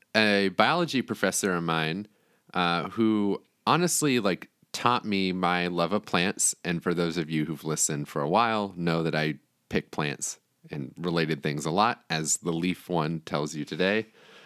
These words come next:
Um, I spent two summers traveling around Kansas, digging up soil, learning about prairies, uh, and just really, like, growing to love the often overlooked plant kingdom.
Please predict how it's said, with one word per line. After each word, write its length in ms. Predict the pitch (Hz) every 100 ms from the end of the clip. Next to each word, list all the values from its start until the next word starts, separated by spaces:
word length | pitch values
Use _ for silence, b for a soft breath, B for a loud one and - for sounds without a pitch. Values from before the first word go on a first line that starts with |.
| B -
Um, 500 | 90 85 82 76 -
I 80 | 92
spent 460 | - - 104 98 -
two 160 | 113
summers 420 | - 101 95 95
traveling 360 | - 95 90 87
around 280 | 82 82 82
Kansas, 480 | - 82 80 80 -
digging 320 | 82 78 69
up 140 | 69
soil, 540 | - 135 135 120 113 104
learning 480 | 95 80 76 76 71 _
about 300 | - - -
prairies, 680 | - 160 139 127 117 107 - -
uh, 360 | 82 78 69 73 _ b b b b b
and 120 | 107
just 200 | 120 117
really, 380 | 95 107 107 101
like, 420 | 80 82 85 78 - _ -
growing 380 | 92 87 87 85
to 120 | 101
love 540 | 80 78 80 90 82 -
the 300 | 76 71 -
often 540 | 78 76 - 82 76 76
overlooked 640 | 78 73 78 73 80 -
plant 300 | - 82 -
kingdom. 520 | - 78 73 92 131